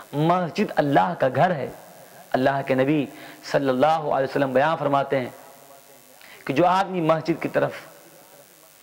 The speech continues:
वुजू करके जा रहा है, वो अल्लाह की जियारत कर रहा है, गोया अल्लाह की जियारत करने गया है। और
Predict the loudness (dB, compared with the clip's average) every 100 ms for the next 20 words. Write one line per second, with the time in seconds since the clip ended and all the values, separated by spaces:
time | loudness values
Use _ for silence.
0 | -2 2 0 2 2 2 -2 2 2 2
1 | 0 -2 -2 -6 -10 -20 -20 -20 -20 -20
2 | -20 -20 -20 -20 -20 -14 0 2 4 2
3 | -2 -10 -20 -6 -2 0 2 2 2 0
4 | 0 -2 0 2 2 2 0 0 -2 0
5 | -2 -4 -6 -10 -20 -20 -20 -20 -20 -20
6 | -20 -4 0 2 2 2 0 0 -2 0
7 | 2 2 0 0 -2 0 0 0 -2 -6
8 | -16 -20 -20 -20 -20 0 2 4 2 -2